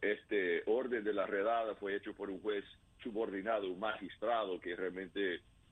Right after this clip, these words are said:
trabaja para los jueces principales, pero ahora la jueza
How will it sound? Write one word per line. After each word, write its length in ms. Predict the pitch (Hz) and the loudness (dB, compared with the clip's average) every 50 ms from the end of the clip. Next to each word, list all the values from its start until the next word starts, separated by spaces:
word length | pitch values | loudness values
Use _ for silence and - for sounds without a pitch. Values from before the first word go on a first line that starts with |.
| - - - - - - - - _ - | -20 -20 -20 -20 -20 -20 -20 -20 _ -4
trabaja 500 | - 95 92 92 101 107 101 98 90 - | -2 0 2 4 4 2 2 0 -2 -2
para 400 | - 90 87 87 87 85 82 - - - | 0 0 2 4 4 2 2 -2 -4 -4
los 260 | - 90 90 85 - - | 0 2 0 0 0 -2
jueces 340 | 95 98 95 - 85 82 | -2 -2 -2 -2 -4 -10
principales, 720 | - - 90 90 82 - 82 76 - 110 107 101 92 82 78 - - | -6 -6 -6 -6 -4 -6 -6 0 2 4 4 4 2 0 -4 -4 -2
pero 140 | 87 82 85 | 0 0 2
ahora 200 | 90 95 92 90 | 2 2 2 2
la 140 | 87 85 | 2 0
jueza 280 | 82 101 95 90 - | 0 0 -2 -2 -2